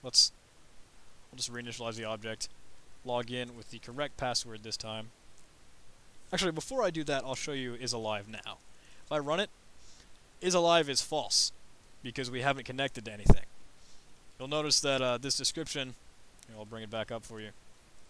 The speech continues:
It tells us this tests if the child process is running or not, and it's non-blocking. So you'll pretty immediately be able to tell you whether or not you're alive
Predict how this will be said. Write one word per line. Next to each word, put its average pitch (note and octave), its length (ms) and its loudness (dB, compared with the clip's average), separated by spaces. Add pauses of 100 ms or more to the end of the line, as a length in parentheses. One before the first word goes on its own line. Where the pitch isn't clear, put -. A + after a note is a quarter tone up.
(440)
It - 60 -14
tells E3 300 4
us D#3 120 4
this F#3 200 0
tests F3+ 300 0
if D3+ 80 -6
the D3 80 -6
child D3 300 0
process - 440 0
is A#2 120 -12
running D3 240 -2
or D3+ 60 -6
not, D3+ 320 0
and C3+ 100 -8
it's A#2+ 160 -2
non-blocking. A#2 800 -2
So - 160 -4
you'll D3 160 -2
pretty G3+ 380 -4 (240)
immediately F#3 460 2
be D3 120 0
able C3+ 180 2
to A#2+ 80 -4
tell C3+ 260 2
you A#2 200 -4
whether A#2+ 220 -4
or A#2 60 -8
not A2+ 240 -4
you're A2+ 180 -8
alive A2 540 4